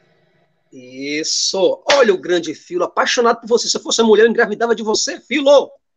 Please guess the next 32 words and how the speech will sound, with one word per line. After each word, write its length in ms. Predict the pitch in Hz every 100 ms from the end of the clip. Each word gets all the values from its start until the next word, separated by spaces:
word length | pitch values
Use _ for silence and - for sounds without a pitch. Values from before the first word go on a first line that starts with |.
| _
Te 180 | - 233
amo. 500 | 294 262 285 226 - _ _
<laughs> 800 | - - - - - _ - -
Esse 300 | 208 196 -
Filo, 580 | - - 233 294 214 160
ô, 140 | 175 -
ô, 300 | 175 - 165
ô, 40 |
Antônio, 380 | 143 - 110 101 - -
ele 220 | 160 233 247
nasceu 380 | 208 - 220
vinte 580 | 156 - 247 285 - 226
anos 380 | 220 254 220 -
antes 340 | 214 269 -
de 80 | -
Cristo. 460 | - 131 110 - _ _ -
Isso 300 | 208 262 -
eu 20 |
tô 140 | 185
falando 320 | - 156 156
Cristo, 540 | 180 160 208 233 320 359 _ _
por 240 | - 277 -
quê? 320 | 170 127 - _ - -
Porque 280 | 240 226 220
foi 240 | - 175
a 80 | 170
data, 600 | 131 127 127 - 254 - _ _ _ _
vamos 240 | 156 233
colocar 580 | - 202 175 - 156 139 -
o 120 | -
calendário 760 | - 233 262 214 139 156 151
gregoriano, 1040 | 135 165 185 135 151 180 147 139 147 202